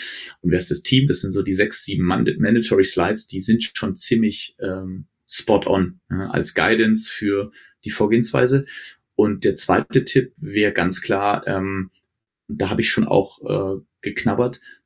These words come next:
so, so einen richtigen, der zusammen mit einem springt, ob das aus der Firma ist. Also das Thema Single Founder war ich dann am Anfang, die ersten Wochen zumindest dann schon. Da ist manchmal ein Sparring auch schon ganz gut.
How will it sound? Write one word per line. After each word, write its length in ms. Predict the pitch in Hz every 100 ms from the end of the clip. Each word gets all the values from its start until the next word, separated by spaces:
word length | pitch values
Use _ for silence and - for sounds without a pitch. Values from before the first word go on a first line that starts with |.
| _
so, 380 | - 104 104 95
so 160 | -
einen 80 | 98
richtigen, 720 | 95 110 127 - 113 113 107
der 200 | - 98
zusammen 400 | - 101 92 104
mit 120 | 143 -
einem 140 | 139
springt, 440 | - - 127 151 -
ob 100 | -
das 140 | -
aus 160 | - -
der 120 | -
Firma 360 | - 120 123
ist. 140 | 127 -
Also 260 | - 101 - - - _
das 140 | -
Thema 400 | - 101 92 - - _
Single 400 | - - 127 123
Founder 600 | 120 - 113 117 120 110 -
war 200 | 76 -
ich 140 | -
dann 240 | 98 107
am 140 | 107 92
Anfang, 480 | 110 110 98 104 - _ _ _
die 100 | -
ersten 260 | - - 110
Wochen 240 | 107 151
zumindest 600 | 127 117 110 110 110 -
dann 120 | - 92
schon. 460 | - 127 143 170 - - - _ _ _ - _
Da 100 | 85
ist 180 | 104 -
manchmal 280 | 113 110 101
ein 40 |
Sparring 380 | - 104 101 -
auch 80 | -
schon 200 | - 107
ganz 200 | 95 -
gut. 300 | 95 -